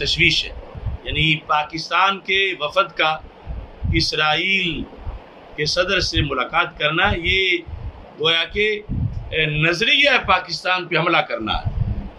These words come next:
ये पाकिस्तान की पाकिस्तानियत के ख़िलाफ़ है, आईन पाकिस्तान के ख़िलाफ़ है, ये सरी नस्से कुरानी के ख़िलाफ़ है। यानी "ला तत्तखिजुल यहूद वन नसारा औलिया", ये, अ,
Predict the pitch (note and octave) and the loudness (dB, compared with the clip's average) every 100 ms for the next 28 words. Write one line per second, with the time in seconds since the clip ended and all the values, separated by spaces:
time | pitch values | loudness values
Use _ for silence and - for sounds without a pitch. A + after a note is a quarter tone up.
0 | - G#3+ A3+ F#3 F#3 - G3+ - F#3+ A3 | 0 0 2 0 -2 -4 -8 -2 2 2
1 | A3+ - A3+ - F3 E3+ - F3 - - | 0 -6 -6 -2 0 0 -2 -4 0 0
2 | F3 F3 G#3+ B3 C#4 - B3 G#3+ G3 C#3+ | 0 0 2 4 2 2 0 2 4 4
3 | - F#2+ - - - - - - - D#3 | 2 -10 -16 -18 -18 -20 -6 -4 0 0
4 | F#3+ B3 C4 B3+ G#3+ - G3 - C4 C4+ | 2 0 0 2 2 2 -4 2 2 2
5 | G3 - C#3 B2 A2+ G#2+ A2 D#3+ G3 F3+ | -4 -4 0 0 0 -4 -2 2 4 4
6 | C#3 - - - - - - F#3 B3 C4 | 0 -8 -14 -12 -6 -2 2 4 4 4
7 | G#3+ B2 E3 A3 - A3+ G#3+ F3+ F3 G3 | 0 -2 0 0 0 0 0 2 2 2
8 | B3 G3 B3 - F#3 C#3+ - - - - | 0 0 0 2 2 2 0 -14 -18 -18
9 | - - - - - C3 C3+ D3+ F3 F3 | -20 -20 -20 -20 -16 -8 -2 0 0 -2
10 | - F3 E3 D#3 D#3+ D3+ C#3 F3 E3+ D#3 | -2 -2 -2 -4 0 2 2 4 2 2
11 | D3 C3+ D3+ F3+ F3 D#3 D3+ C#3+ C#3+ F3 | 0 0 2 2 4 2 0 2 4 4
12 | E3 - - - - - G3+ G#3+ G#3 | 2 -2 -20 -18 -4 2 4 4 0